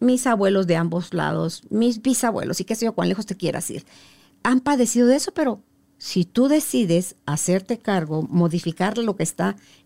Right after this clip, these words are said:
en ti, modificar que te lleve a acabar en esa misma condición, vas a evitar que eso te dé.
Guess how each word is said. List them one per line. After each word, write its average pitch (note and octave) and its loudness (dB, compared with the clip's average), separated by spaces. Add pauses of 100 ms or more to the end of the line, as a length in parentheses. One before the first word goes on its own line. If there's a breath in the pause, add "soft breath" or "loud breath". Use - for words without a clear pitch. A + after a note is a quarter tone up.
en F3+ 4
ti, G3 2
modificar F3+ 0
que F#3+ 0
te E3 2
lleve F#3 -2
a D3+ -2
acabar D3 -2
en E3+ 0
esa F#3+ -2
misma F#3 -2
condición, E3 -4 (1300 soft breath)
vas F#3+ -2 (480)
a F#3 -2 (420)
evitar G3+ 0
que C#3 -2
eso C3+ -6
te C3+ -4
dé. - -10